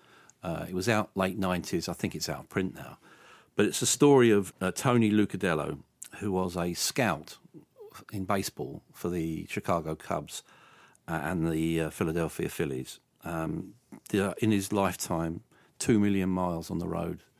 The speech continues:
um, you know, basically a dislocated life, s-, you know, low, low rent motels, uh, looking for the one, the player. Uh, he actually found forty-nine Major League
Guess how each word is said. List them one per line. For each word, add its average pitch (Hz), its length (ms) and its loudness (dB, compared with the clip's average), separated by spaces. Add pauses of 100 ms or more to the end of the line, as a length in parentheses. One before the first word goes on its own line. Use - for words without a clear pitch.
(1080)
um, 85 440 -4 (220)
you 113 120 -6
know, 92 40 -14 (140)
basically 98 480 -2
a 78 80 -2 (140)
dislocated - 800 -4
life, 78 480 -6 (760)
s-, - 140 -20 (100)
you 92 80 -8
know, 76 180 -10
low, 95 380 2
low 98 200 2
rent 85 340 -2
motels, 80 720 -4 (1120)
uh, 87 340 -2 (120)
looking 107 360 4
for 90 280 2
the 90 80 4
one, 90 340 0 (500)
the 90 240 -2
player. 87 400 -2 (520)
Uh, 82 220 0
he 98 220 -2
actually 110 260 -4
found 92 300 0
forty-nine 85 800 -2
Major 82 320 -4
League 80 380 -8